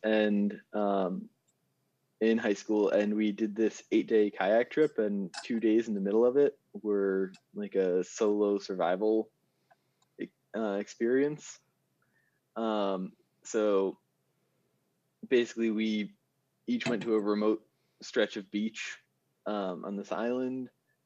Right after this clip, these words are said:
and I couldn't see any other people for two days, and I, uh,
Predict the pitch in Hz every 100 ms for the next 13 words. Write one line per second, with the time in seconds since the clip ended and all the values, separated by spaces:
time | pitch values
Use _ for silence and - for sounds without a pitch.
0 | _ _ _ - 113 107 104 101 101 95
1 | - _ _ _ _ _ - 101 - 117
2 | 98 - 117 107 107 101 98 107 104 101
3 | 110 - 113 117 110 _ _ _ 117 104
4 | 98 - 113 107 104 117 123 - - _
5 | _ 107 104 101 101 101 - _ _ _
6 | _ _ _ _ _ _ 104 107 104 104
7 | 98 95 95